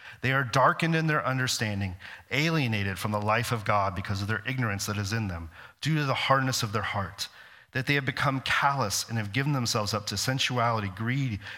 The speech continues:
to every practice and every kind of impurity. But that is not the way that you learned Christ,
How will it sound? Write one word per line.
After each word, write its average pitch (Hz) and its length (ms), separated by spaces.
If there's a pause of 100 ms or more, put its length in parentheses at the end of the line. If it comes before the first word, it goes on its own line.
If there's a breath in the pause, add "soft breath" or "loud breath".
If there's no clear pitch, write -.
(140 loud breath)
to 127 140
every 135 240
practice 107 560
and 98 140
every 135 320
kind 113 320
of 104 100
impurity. 95 540 (540 loud breath)
But 131 180
that 143 220
is 131 160
not 123 400
the 123 80
way 120 340
that 113 180
you 110 120
learned 104 400
Christ, - 680